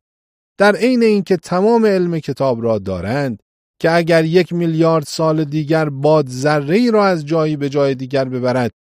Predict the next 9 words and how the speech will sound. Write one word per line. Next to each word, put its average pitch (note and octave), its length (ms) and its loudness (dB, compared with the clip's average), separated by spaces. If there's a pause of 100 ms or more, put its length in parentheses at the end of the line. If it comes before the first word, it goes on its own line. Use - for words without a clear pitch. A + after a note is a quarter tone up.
(160)
امام D3+ 320 0
زمان C#3+ 340 0
علیه C3 180 0
السلام B2 500 -4
می‌داند، A2 680 -2 (420)
ولی A3+ 260 0
صد A#2+ 400 -4
درصد G2+ 600 -4
نمی‌داند. C3+ 600 -2